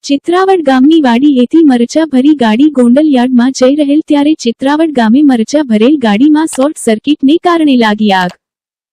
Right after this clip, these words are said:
મરચા ભરેલ ગાડીમાં આગ લાગતા મિની ટ્રક અને મરચાની ભારીઓ બળીને ખાખ.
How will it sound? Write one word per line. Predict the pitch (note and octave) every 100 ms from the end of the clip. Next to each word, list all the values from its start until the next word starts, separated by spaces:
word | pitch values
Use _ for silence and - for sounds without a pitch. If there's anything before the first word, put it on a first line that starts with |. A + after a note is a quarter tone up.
| _
મરચા | A#3+ B3 D4 - F#4
ભરેલ | E4 E4+ F4
ગાડીમાં | C4+ G#3+ A3 D4+ D#4+ C#4+
આગ | B3+ C#4+
લાગતા | B3 A3+ - D#4+
મિની | C#4+ A#3 D4
ટ્રક | - B3+ C#4+
અને | D4 D#4
મરચાની | D#4 A#3 A#3 C#4+ D#4 D#4
ભારીઓ | C#4+ A3 G#3+ B3+
બળીને | E4+ E4+ D#4 B3+ A#3
ખાખ. | - A3+ G3 -